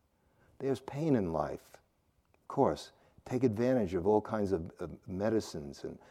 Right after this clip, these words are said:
therapies, by all means. But there's still aging, sickness, and death. That's not gonna go away. But the mind is negotiable. There's a lot optional is sometimes used. It's not, not a bad way to look at it.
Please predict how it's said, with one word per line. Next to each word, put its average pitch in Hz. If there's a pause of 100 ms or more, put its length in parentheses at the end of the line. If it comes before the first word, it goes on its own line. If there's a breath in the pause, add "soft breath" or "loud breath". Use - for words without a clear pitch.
(180 soft breath)
therapies, 113 (100)
by 131
all 123
means. 113 (440 soft breath)
But 107
there's 123
still 139
aging, 123
sickness, -
and 101
death. 101
That's 90
not 110
gonna 85
go 73
away. 69 (1040 soft breath)
But 110
the 104
mind 101 (640)
is 98
negotiable. 92
There's 90
a 87
lot 90 (340)
optional -
is -
sometimes 78
used. 67
It's -
not, 107
not 110
a 104
bad 78
way 80
to 78
look 78
at 78
it. 92